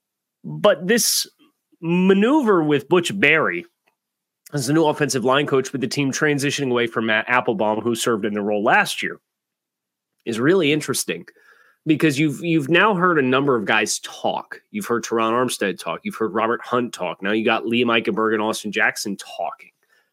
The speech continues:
And I don't suspect you'll hear from Connor Williams because, uh, uh, of, of the ongoing contract situation. I, I don't think availability for him is, is probably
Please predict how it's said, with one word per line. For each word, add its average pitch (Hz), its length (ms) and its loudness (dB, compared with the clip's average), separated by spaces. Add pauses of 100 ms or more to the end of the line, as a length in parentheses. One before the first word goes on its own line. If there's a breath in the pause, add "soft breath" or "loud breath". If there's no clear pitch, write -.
(240)
And 95 80 -6
I 110 60 2
don't 135 240 0
suspect - 520 -4
you'll 127 120 2
hear 120 220 -2
from 107 260 -6
Connor 107 320 0
Williams 110 460 -2
because, 101 440 -6
uh, 98 260 -2 (760)
uh, - 300 -6 (340)
of, 117 120 -2
of 180 260 -4
the 110 160 0
ongoing 110 500 -2
contract 110 540 -2
situation. 98 480 -6
I, 101 240 -2
I - 20 -4
don't 107 160 -2
think 110 160 -4
availability 107 720 0
for 95 220 -4
him 90 240 -6
is, 87 380 -4
is 98 180 -8
probably 98 680 -2